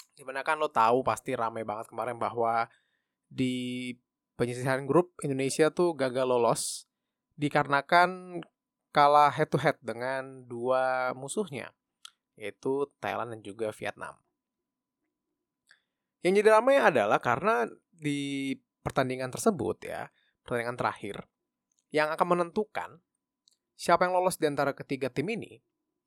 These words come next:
Indonesia bertemu dengan Myanmar, di mana skornya adalah lima satu untuk keuntungan, untuk kemenangan Indonesia.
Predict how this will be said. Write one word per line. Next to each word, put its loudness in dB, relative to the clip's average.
Indonesia 4
bertemu 0
dengan -2
Myanmar, -4
di -14
mana -6
skornya -6
adalah -4
lima -4
satu -6
untuk -10
keuntungan, -10
untuk -6
kemenangan 4
Indonesia. -2